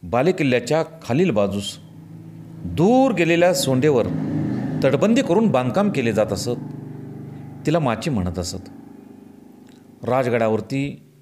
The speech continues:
सुवेळा, संजीवनी आणि पद्मावती या तीन माच्या अत्यंत सुरेख आहेत. तेथील बांधकाम, तटबंदी मजबूत आहे. आणि चौथं म्हणजे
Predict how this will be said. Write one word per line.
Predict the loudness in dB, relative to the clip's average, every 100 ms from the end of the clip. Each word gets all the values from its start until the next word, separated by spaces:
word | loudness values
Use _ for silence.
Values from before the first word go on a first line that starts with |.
| _ _
सुवेळा, | -6 0 2 4 4 2
संजीवनी | -2 -2 -2 0 0 0 -2
आणि | -2 -4
पद्मावती | -2 -2 -2 -4 -6 -10 -10 -18 _ _ _ _ _ _
या | -6 -6
तीन | -4 -2 0
माच्या | 0 -2 -4 -10 -12 -18 _ _ _ _ _
अत्यंत | -8 -8 _ 2 4 4 2
सुरेख | 0 0 0 0
आहेत. | -4 -6 -12 -18 _ _ _ _ _ _ _ _ -8
तेथील | -4 -2
बांधकाम, | 0 0 -2 -2 -2 -2 -4 -4
तटबंदी | -4 -2 -2 -2 -2 -4 -6 -14 _ -8
मजबूत | -4 -4 -4 -6 -6
आहे. | -8 -10 -16 _ _ _ _ _ _ _ _ _
आणि | -4 -4
चौथं | -2 -4 -2 -2
म्हणजे | -2 -4 -6